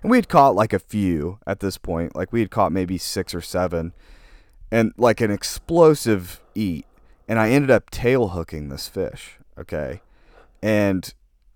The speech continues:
because it, you know, swiped at it, and I set the hook, and I just happened to set the hook into the tail of the fish. So I'm not thrilled about it, but,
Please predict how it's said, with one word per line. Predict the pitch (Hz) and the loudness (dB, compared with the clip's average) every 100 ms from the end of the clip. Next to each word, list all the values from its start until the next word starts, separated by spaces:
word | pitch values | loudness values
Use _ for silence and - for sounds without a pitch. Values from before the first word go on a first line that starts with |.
| - 110 | -12 -6
because | 113 110 95 | -2 -2 -2
it, | 95 _ - | -4 _ -6
you | 110 | -4
know, | 90 | -2
swiped | - - 113 127 - | -2 4 4 4 2
at | 82 76 76 | -4 -4 -6
it, | 90 - | -6 -6
and | 92 | -4
I | 95 | -2
set | 95 110 104 | -2 -2 -2
the | 95 | 0
hook, | 131 113 98 | 2 4 2
and | 87 | -4
I | 85 85 | -6 -6
just | 85 - | -8 -6
happened | 87 85 78 | -4 -4 -8
to | 76 | -6
set | - 92 | -4 -4
the | - | -4
hook | 85 85 87 | -6 -6 -6
into | 80 | -8
the | 73 | -8
tail | - - 82 78 | -10 -6 -4 -4
of | |
the | 76 | -8
fish. | - 80 - - - _ - - _ | -10 -10 -10 -18 -20 _ -20 -20 _
So | - 147 | 2 6
I'm | 147 | 8
not | 156 123 | 6 4
thrilled | 123 120 113 | 4 6 6
about | 104 101 101 | 6 6 6
it, | 95 - | 4 4
but, | 95 95 | 4 4